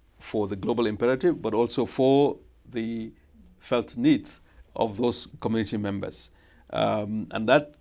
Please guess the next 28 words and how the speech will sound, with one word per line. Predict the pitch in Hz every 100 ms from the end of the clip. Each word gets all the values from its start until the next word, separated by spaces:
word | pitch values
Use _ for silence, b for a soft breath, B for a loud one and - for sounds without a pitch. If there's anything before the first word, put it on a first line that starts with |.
| -
can | 123
be | 113 120
lost | 135 - -
if | 104 -
you | 101
just | 113 104
go | 117 110 104 104 b b - -
purely | - 120 120 117
from | - 101
a |
vertical, | 98 110 110 110 98 95 b b b -
uh, | 90 85 85 - 85
perspective. | - 98 - 87 - - _ _
And | - 101 98 - - - _ _
the | -
story | - 135 131
of | 110
Nigeria | 107 104 113 104
is | 92 -
really | 107 123 117
about | 98 104 98
that, | 110 104 - b b b _
uh, | - 101 101 98 - -
balance | 113 117 98 - - - _ - B B B - -
between | - 110 101
the |
global | 95 113 107
imperative | 95 117 120 135 131